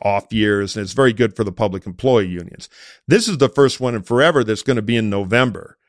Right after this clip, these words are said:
with a big regular off-year statewide turnout. Not a presidential year, but a lot bigger.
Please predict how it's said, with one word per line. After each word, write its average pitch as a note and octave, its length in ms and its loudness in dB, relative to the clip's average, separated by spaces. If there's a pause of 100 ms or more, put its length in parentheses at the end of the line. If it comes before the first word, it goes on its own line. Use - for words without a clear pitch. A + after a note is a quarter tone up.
(160)
with A2+ 240 2
a A2 40 0
big B2 380 2
regular A2 500 0
off-year G#2 360 -2
statewide G2 520 -6
turnout. C#3+ 400 -2
Not A#2+ 140 0
a F2+ 60 -10
presidential B2 640 -2
year, A#2 160 0
but G#2 160 -2
a - 20 -4
lot G2 240 -8
bigger. G2 220 -10